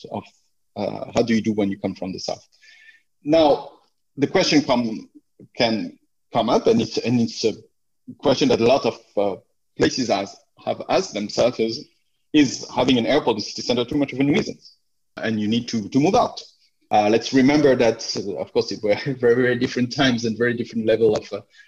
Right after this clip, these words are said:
of traffic, but the, uh, the airport, the Manila airport used to be in Makati, right? <laughs> In what, what is now the Ayala Triangle. So,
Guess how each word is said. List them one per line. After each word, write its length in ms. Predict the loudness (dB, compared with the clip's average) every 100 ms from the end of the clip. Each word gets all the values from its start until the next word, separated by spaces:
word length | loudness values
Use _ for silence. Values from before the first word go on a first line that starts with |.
| _ -16
of 80 | -14
traffic, 420 | -2 -2 0 -2 2
but 320 | 0 0 -6
the, 240 | -2 2 2
uh, 280 | 2 -4 -6 -8 -8
the 180 | 0 2
airport, 440 | 2 2 2 0 -8 -18 _ _ -2
the 60 |
Manila 300 | 2 4 4
airport 400 | 4 4 2 2
used 180 | 0 0
to 60 | 2
be 100 | 4
in 120 | 4
Makati, 600 | 0 -4 -4 -2 -4 -4
right? 340 | -4 -2 -4 -4 -4
<laughs> 140 | -2 -2
In 1040 | -2 0 0 0 -2 -4 -8 -10 -8 -8 -2
what, 260 | 0 0
what 200 | 0 -2
is 120 | -2
now 160 | 2 2
the 180 | 4 2
Ayala 380 | 2 2 0 -2
Triangle. 460 | -2 0 2 2
So, 380 | 2 4 4 2